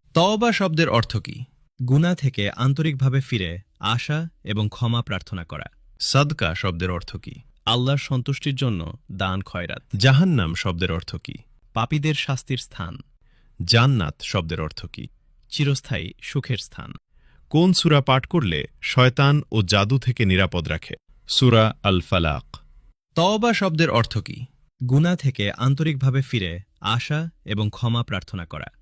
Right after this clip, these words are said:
Speaker 2: সাদকা শব্দের অর্থ কি?
Speaker 1: আল্লাহর সন্তুষ্টির জন্য দান খয়রাত।
Speaker 2: জাহান্নাম শব্দের অর্থ কি?
Speaker 1: পাপীদের শাস্তির স্থান।
Speaker 2: জান্নাত শব্দের অর্থ কি?
Speaker 1: চিরস্থায়ী সুখের স্থান।
Speaker 2: শয়তানকে তিন দিন বন্দী রেখেছিলেন কোন সাহাবী?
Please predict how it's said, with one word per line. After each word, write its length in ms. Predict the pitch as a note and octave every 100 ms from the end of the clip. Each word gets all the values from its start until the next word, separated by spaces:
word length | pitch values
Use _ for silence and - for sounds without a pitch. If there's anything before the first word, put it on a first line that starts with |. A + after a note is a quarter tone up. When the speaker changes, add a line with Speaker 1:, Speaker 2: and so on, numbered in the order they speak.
| _ -
Speaker 2:
সাদকা 560 | - C3+ D3 D3+ E2
শব্দের 360 | E2+ F#2+ E2+ F2+
অর্থ 260 | F2 - -
কি? 180 | - - - _
Speaker 1:
আল্লাহর 320 | G#2 B2 B2+ C#3
সন্তুষ্টির 580 | - C3 B2+ C3+ D3
জন্য 420 | C3 B2+ F#2+ D#2 - -
দান 300 | F#2+ F#2 F#2
খয়রাত। 420 | - F2+ F2 - - G2+
Speaker 2:
জাহান্নাম 580 | C3 C3+ F#3 C3+ E2
শব্দের 360 | E2+ G2 E2+ F2+
অর্থ 240 | E2 -
কি? 180 | - - - - _ _
Speaker 1:
পাপীদের 400 | A2+ A#2 D3+ D#3
শাস্তির 440 | D3 - C3 - B2+
স্থান। 400 | - - E2+ - - _ _ _ _ -
Speaker 2:
জান্নাত 500 | F2 A#2 C3 B2 D2+ -
শব্দের 380 | - G2 D#2+ E2
অর্থ 240 | D#2 -
কি? 220 | - - - _ _ _ _
Speaker 1:
চিরস্থায়ী 640 | - C#3+ C#3 - A#2+ F2+ -
সুখের 360 | - C#3 - A#2
স্থান। 360 | - - - - -
Speaker 2:
শয়তানকে 680 | - D#3+ F3+ G#3+ A3 G#3+ G3
তিন 380 | - F3+ G3+
দিন 200 | G3 F#3+
বন্দী 280 | C#3+ C#3+ C3+
রেখেছিলেন 560 | A#2+ A2+ B2+ A2+ G#2 F#2+
কোন 280 | - D3 F3+
সাহাবী? 500 | - G#2 E2+ C#2